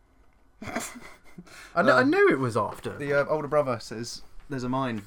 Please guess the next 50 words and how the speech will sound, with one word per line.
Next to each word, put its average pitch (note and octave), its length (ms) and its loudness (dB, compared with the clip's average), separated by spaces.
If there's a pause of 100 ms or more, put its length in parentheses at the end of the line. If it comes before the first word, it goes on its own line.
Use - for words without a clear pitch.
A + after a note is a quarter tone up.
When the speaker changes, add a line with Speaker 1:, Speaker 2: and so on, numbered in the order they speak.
(160)
Speaker 1:
Like, A#2 140 -8
n-, C3+ 160 -4
the B2 80 -2
mine C#3+ 200 0
was A#2 120 -4
never B2 200 -2
mentioned A2+ 360 -8
previously. G#2 520 -8 (580)
But F#2 120 -10
then A2 100 -4
the A2+ 60 -6
brother's A2 280 -2
like, G#2+ 200 -2 (120)
"Lure C3+ 220 0
him A#2+ 80 -4
to C3 80 -6
the A#2+ 80 -2
mine, A2 400 -4
I'll A#2+ 160 0
hide A#2 240 0
the G#2+ 80 -8
sign." G#2+ 440 -2 (360)
Then G#2+ 140 -8
you G#2 60 -10
see A#2 160 -8
the G#2+ 80 -6
sign G#2 260 -2
and G2 100 -8
it's G2+ 120 -8
just - 180 -14
slightly G2 380 -12
pushed - 260 -14
to A2+ 80 -8
the A#2 60 -8
<laughs> - 0 -
side, F#3+ 540 2
Speaker 2:
Yeah. B2+ 80 0
Speaker 1:
not D#3 160 6
even D3 200 0
disguised B2+ 500 0
a B2+ 60 0
little B2 180 2
bit. A#2+ 280 -2 (300)
Speaker 2:
Yeah, D3 80 -4
'cause D3+ 200 -6
wasn't D#3 260 -2
there, C#3+ 240 2
like, C3+ 240 2
even C3+ 360 -4
more B2 480 -4